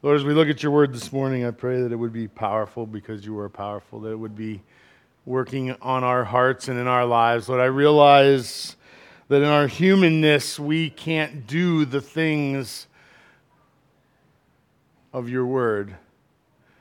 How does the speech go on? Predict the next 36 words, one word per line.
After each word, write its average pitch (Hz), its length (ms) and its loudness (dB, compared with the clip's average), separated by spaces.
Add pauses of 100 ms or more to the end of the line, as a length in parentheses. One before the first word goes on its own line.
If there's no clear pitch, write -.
(200)
Without 147 380 4
your 165 240 6
spirit 165 680 4
working 156 400 -4
through 180 360 0
us, - 420 -2 (2000)
we 127 120 -8
fight 143 320 0
a 131 120 2
losing 127 460 -4
battle. 104 380 -4 (960)
And 117 120 -12
so, 131 180 -4
Lord, 131 240 -2
I 127 100 2
ask 131 260 2
that 127 100 -6
your 120 120 -8
spirit 131 360 -2
would 120 180 -8
come 127 200 -10
upon 120 300 -6
us 110 180 -12
this - 240 -18
morning, 120 420 -10 (340)
that 139 140 -4
you 143 140 0
would 135 180 -2
give 151 240 0
us 151 260 4
the 135 200 -2
supernatural 139 1080 -2 (300)
power 147 440 6
and 135 120 -2
understanding 147 840 -4
t-, - 100 -20